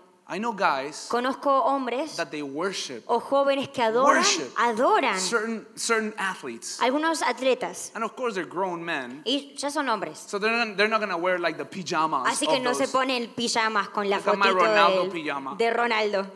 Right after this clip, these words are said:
Speaker 1: They're not gonna do that.
Speaker 2: No, no hacen eso.
Speaker 1: But inside.
Speaker 2: Pero dentro,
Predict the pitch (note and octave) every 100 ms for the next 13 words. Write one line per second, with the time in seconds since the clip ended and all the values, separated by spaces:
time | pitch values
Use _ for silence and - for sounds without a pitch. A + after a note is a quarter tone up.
0 | - - F3+ G3+ A3 G3+ F3+ E3+ D#3 C3+
1 | D#4 A#3+ A3 A#3 C#4 - G3+ F3 E3+ -
2 | D3 C3+ C3 - E3 D3+ B2+ - A3 A3+
3 | G#3+ A3 D4+ C#4+ C4 F#3+ F3